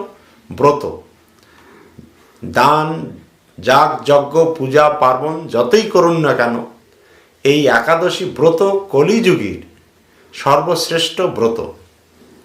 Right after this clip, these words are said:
কারণ এই একাদশীতে ব্রত উপবাস করলে ভগবত কৃপা হয়, ভগবত প্রেম ভক্তি লাভ হয়।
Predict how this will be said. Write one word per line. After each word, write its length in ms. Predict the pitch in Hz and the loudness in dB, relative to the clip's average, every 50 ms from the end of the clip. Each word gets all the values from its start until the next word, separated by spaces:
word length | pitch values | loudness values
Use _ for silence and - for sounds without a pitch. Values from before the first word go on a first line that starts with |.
| _ _ _ _ _ _ _ _ _ _ - - _ _ _ | _ _ _ _ _ _ _ _ _ _ -20 -20 _ _ _
কারণ 460 | 120 123 135 151 170 208 233 - - - _ - - - - - _ _ | 0 2 2 2 2 0 -2 -8 -12 -18 _ -20 -20 -20 -20 -20 _ _
এই 200 | 143 143 139 135 | 2 2 4 4
একাদশীতে 840 | 131 127 127 131 165 175 - 175 180 160 170 190 190 185 196 196 190 | 4 4 2 2 0 0 0 0 -4 -4 -4 -8 -4 0 4 4 4
ব্রত 380 | - - 139 151 151 - - | 4 2 0 -2 -2 0 2
উপবাস 580 | 185 185 165 160 160 160 160 160 160 160 156 156 - - - - - - - | 2 2 2 2 0 -2 2 4 4 4 4 0 -4 -8 -10 -12 -14 -14 -2
করলে 500 | - 165 180 190 196 196 214 214 214 - - - - _ _ _ _ _ _ _ _ _ _ _ _ _ _ - | 0 2 2 4 2 2 2 0 -2 -4 -12 -18 -20 _ _ _ _ _ _ _ _ _ _ _ _ _ _ -2
ভগবত 580 | 113 135 139 156 165 170 175 175 - - - - | 0 2 4 4 4 4 4 4 2 -2 -8 -6
কৃপা 320 | 143 151 151 156 175 165 | -6 -6 0 2 2 2
হয়, 200 | 151 156 160 156 160 - - - - - - _ - - - - - - - - - - - - - | 2 2 -2 -6 -6 -10 -16 -20 -20 -20 -20 _ -20 -20 -20 -20 -20 -20 -20 -20 -20 -20 -20 -6 0
ভগবত 560 | 120 135 135 151 160 165 170 165 165 - - - | 0 2 2 2 4 4 4 4 2 -2 -6 -4
প্রেম 260 | 185 180 208 202 185 | 0 0 0 0 2
ভক্তি 460 | 143 165 170 165 - - - 175 147 | 2 2 0 0 -2 -6 -4 -4 0
লাভ 200 | 135 123 110 95 | 2 2 2 0
হয়। 160 | 95 85 85 | -2 -4 -10